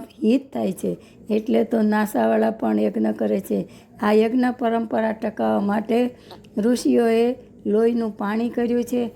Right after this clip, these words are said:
અને હાડકાનું ખાતર કર્યું છે. આપણે એ, એ યજ્ઞ પ્રથાને હલકામાં લઈને કેટલા માઠા પરિણામ ભોગવીએ છીએ એ આપણે જાણીએ છીએ. ક્યાંક અતિવૃષ્ટિ, તો ક્યાંક અનાવૃષ્ટિ, તો ભયંકર બીમારીનો, તો ક્યાંક ભૂકંપ,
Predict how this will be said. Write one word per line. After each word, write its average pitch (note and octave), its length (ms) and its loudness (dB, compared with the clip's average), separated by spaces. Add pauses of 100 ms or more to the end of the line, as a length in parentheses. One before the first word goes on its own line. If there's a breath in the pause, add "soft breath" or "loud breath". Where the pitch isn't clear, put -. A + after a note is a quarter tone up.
(240 loud breath)
અને A3+ 160 2
હાડકાનું A3 600 0
ખાતર G#3+ 420 -4
કર્યું G#3 340 0
છે. F#3+ 200 -4 (360 loud breath)
આપણે G#3+ 280 0
એ, G#3+ 280 4
એ G#3+ 460 2
યજ્ઞ A3 240 -4
પ્રથાને A3 640 -2
હલકામાં A3 540 0
લઈને A2 400 0 (340 loud breath)
કેટલા A3 320 0
માઠા A3 420 -2
પરિણામ G#3+ 500 0
ભોગવીએ A3+ 580 2
છીએ B3+ 300 -2 (320 loud breath)
એ A#3 80 -2
આપણે A3 380 -2
જાણીએ G#3 500 0
છીએ. G3 340 -2 (380 loud breath)
ક્યાંક G#3+ 300 -2
અતિવૃષ્ટિ, A3+ 720 0
તો A#3 160 0
ક્યાંક G#3+ 360 -2
અનાવૃષ્ટિ, A3+ 760 0 (280 loud breath)
તો G#3+ 120 2
ભયંકર A3 500 2
બીમારીનો, A3+ 720 0 (300 loud breath)
તો G#3+ 100 -4
ક્યાંક A3 260 0
ભૂકંપ, G#3+ 580 2